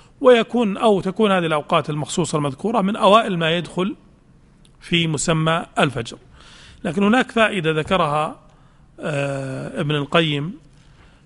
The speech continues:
في كتابه أيمان القرآن، الذي طبع حديثا باسم أيمان القرآن، وكان مطبوع باسم، آه، أقسام القرآن. آه، ذكر فائدة جميلة في،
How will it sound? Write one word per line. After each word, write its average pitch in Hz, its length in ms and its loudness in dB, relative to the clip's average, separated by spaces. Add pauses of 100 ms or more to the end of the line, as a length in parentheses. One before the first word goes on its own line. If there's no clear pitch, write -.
في 156 340 -4
كتابه 147 600 -2
أيمان 160 320 -2
القرآن، 165 480 -2
الذي 139 140 -4
طبع 139 360 -2
حديثا 143 360 -4
باسم 135 300 -6
أيمان 139 220 -2
القرآن، 147 440 -2
وكان 160 260 -2
مطبوع 151 360 -2
باسم، 147 380 -4 (840)
آه، 131 880 -8
أقسام 156 480 0
القرآن. 170 500 -2 (1000)
آه، 202 280 -6
ذكر 196 320 2
فائدة 214 340 2
جميلة 196 440 0
في، 196 480 -4